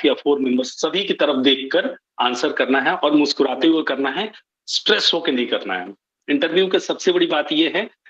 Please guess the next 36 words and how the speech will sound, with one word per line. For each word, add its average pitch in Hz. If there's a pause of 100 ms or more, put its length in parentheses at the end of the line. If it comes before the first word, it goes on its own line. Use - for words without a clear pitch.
(200)
कि 208 (760)
आप 160
समझिए 165
कि 185
आप 170
कितने 156
confident 131
हैं 208 (340)
और 139
कितने 151
अच्छे -
से 180
explain 139
कर -
पाते 95
हैं। 98
कई 156
लोगों 175
की 180
knowledge 151
बहुत 143
अच्छी -
होती 143
है, 190 (320)
लेकिन 185
explain 202
करने 160
में 151
problem 107
होती 95
है। 101 (120)
कोई 175
interviewer, 160
कोई 151
भी, 123 (540)
देखिए, 127